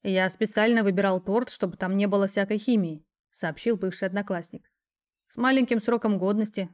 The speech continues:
настоящими фруктами". "Молодец", машинально похвалила я.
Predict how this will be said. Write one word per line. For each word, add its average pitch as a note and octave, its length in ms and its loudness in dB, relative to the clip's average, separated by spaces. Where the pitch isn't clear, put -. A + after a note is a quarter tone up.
настоящими G#3 500 0
фруктами". G3 560 -6
"Молодец", C#4 560 2
машинально G#3 540 -2
похвалила G3 500 -2
я. F3+ 280 -4